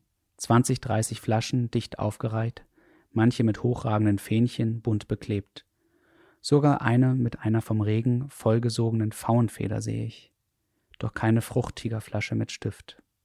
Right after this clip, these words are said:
Ich laufe weiter zum Wasserstand. Zum Glück habe ich noch die Gels in der Tasche.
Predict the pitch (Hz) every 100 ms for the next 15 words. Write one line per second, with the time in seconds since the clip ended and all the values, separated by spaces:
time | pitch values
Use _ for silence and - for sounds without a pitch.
0 | _ _ _ _ - - 131 127 123 110
1 | 107 113 110 98 95 104 - 101 104 -
2 | _ _ _ - 104 104 113 - _ -
3 | 101 110 107 110 107 95 - 107 - 117
4 | 117